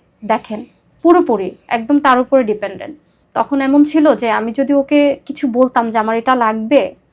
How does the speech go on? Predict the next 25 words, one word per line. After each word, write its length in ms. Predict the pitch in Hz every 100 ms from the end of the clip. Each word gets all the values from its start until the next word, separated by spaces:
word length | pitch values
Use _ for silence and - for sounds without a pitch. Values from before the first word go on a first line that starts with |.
| _
তখন 280 | 233 - 269
ও 200 | 269 254
ওয়ালেটটা 680 | 220 220 233 - 277 269 262 _ _ _
খুলে 200 | _ 302
আমাকে 240 | 330 285 240
দেখাতো, 500 | 208 202 196 - - _ _ _ _
ফাঁকা 260 | 269 254
ওয়ালেট। 560 | 247 208 - - - _ _ _ _
তা 80 | 285
আমি 140 | 285
ওকে 200 | 320 311
ইন্সপায়ার 360 | 311 - 277 247
করতাম। 440 | 247 185 - - - _
মাঝে 280 | 269 269 285
মাঝে 220 | 302 320
তখন 320 | 320 294 311
হচ্ছে 220 | 311 302
এই 80 | 285
বিষয়গুলো 640 | 240 269 302 285 294 302
নিয়ে 240 | 294 294 294
আমার 200 | 285 285
মাঝে 240 | 277 262
মাঝে 200 | 277 269
ওর 60 | 277
সাথে 340 | 277 277 269